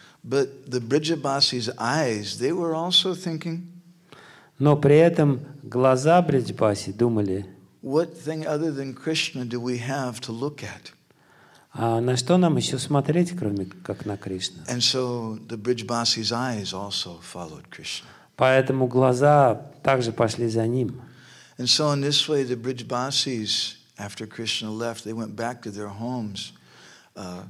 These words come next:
Speaker 1: like liberated souls who just maintain their bodies as an external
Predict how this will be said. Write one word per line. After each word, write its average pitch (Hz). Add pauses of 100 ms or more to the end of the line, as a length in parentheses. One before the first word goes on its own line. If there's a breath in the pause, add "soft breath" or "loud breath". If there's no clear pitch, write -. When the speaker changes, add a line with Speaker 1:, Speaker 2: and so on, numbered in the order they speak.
(600 soft breath)
Speaker 1:
like 131
liberated 139
souls 123
who 104
just 107
maintain 113
their 104
bodies 101
as 90
an 92
external 98